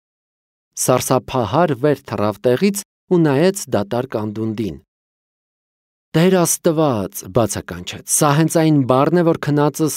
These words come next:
տեղ ինձ դադար չի տալիս, ի սեր Աստծո, ի՞նչ է դրա իմաստը»։ «Կարմիլհան», նորից հառաչանքի պես լսվեց անդունդից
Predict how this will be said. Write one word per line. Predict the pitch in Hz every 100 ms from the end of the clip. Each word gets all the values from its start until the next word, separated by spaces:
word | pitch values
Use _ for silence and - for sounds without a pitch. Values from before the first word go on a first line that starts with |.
| -
տեղ | 147 135 151
ինձ | 139 127
դադար | 139 143 135 147
չի | - 202
տալիս, | 202 - 87 90 - - _ _
ի | 180
սեր | 156 190 185
Աստծո, | 170 117 - - 135 98 - _ _
ի՞նչ | 202 226 254
է | - 190
դրա | 143 127
իմաստը»։ | 104 98 90 85 - - - - _ _ _ _ _ _ _
«Կարմիլհան», | 131 113 120 117 117 113 123 127 127 120 98 107 127 139 117 104 92 87 82 78 _ _ _
նորից | 120 123 123 156 -
հառաչանքի | 107 101 101 101 95 104
պես | - 110 98 -
լսվեց | 98 95 - 104 104 101
անդունդից | 98 92 92 92 87 98